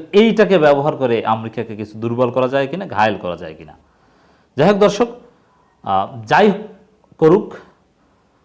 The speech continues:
আহ, আমেরিকার বিরুদ্ধে লাগতে গেলে তার ফলাফল ভালো হয় না। আমি বিশ্বাস করি today or tomorrow, একটু লেট হলেও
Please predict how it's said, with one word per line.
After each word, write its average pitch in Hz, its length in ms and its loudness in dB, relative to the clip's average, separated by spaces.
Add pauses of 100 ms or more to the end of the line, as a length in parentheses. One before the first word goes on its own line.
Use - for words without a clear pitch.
(160)
আহ, 98 400 0 (140)
আমেরিকার 202 600 4
বিরুদ্ধে 170 480 0
লাগতে 139 360 0
গেলে 156 180 0
তার 127 380 0 (240)
ফলাফল 117 340 -4
ভালো 101 240 -6
হয় 98 160 -6
না। 117 320 -4 (1160)
আমি 135 180 -4
বিশ্বাস 160 420 -2
করি 151 420 -4 (160)
today 196 200 4
or 196 80 4
tomorrow, 120 260 -6
একটু 117 180 -6
লেট 151 280 0
হলেও 110 300 -4